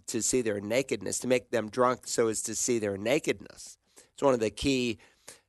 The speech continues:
usages of alcohol today. People go out and they party. Why? So they can have illegitimate relationships. And they know that people will lower their standards when they get high and buzzed.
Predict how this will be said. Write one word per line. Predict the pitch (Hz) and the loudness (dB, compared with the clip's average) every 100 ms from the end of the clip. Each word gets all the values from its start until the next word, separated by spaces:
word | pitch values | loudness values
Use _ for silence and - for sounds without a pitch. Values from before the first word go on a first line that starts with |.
| _ | _
usages | 113 143 151 135 101 110 107 104 - | 2 4 4 -2 -4 -4 -4 -6 -2
of | 113 107 | 2 4
alcohol | 120 120 110 110 110 | 4 2 2 2 2
today. | - 104 131 110 92 | 0 2 2 2 -2
People | 110 104 | -4 -4
go | 107 113 113 | 2 4 4
out | 117 117 | 4 0
and | 107 | -2
they | 101 | -6
party. | 92 120 135 131 107 | -2 2 4 2 -2
Why? | 110 127 123 | -4 -2 0
So | 104 113 | 0 0
they | 107 101 | 0 0
can | 110 101 95 - _ | -2 -4 -6 -18 _
have | - 113 113 - | 0 2 2 4
illegitimate | 123 117 110 123 120 113 - | 4 4 0 0 0 -2 -2
relationships. | 110 98 113 127 117 101 - - - - - _ _ - | 0 2 2 0 -6 -6 -4 -6 -8 -14 -14 _ _ -6
And | 104 | 0
they | 101 | 0
know | 107 117 117 113 | 2 4 4 2
that | 107 101 | -2 -4
people | - 127 - 113 107 101 | -4 -4 0 0 2 2
will | 101 101 | 0 4
lower | 113 117 107 | 4 4 0
their | 107 | -2
standards | 98 - - 117 120 110 101 | -2 0 2 2 2 -2 -4
when | 104 101 | -6 -4
they | 101 | -4
get | 95 90 | -4 -4
high | - 110 104 | 0 0 2
and | 98 98 | -2 -6
buzzed. | 104 101 78 - | -2 -2 -2 -8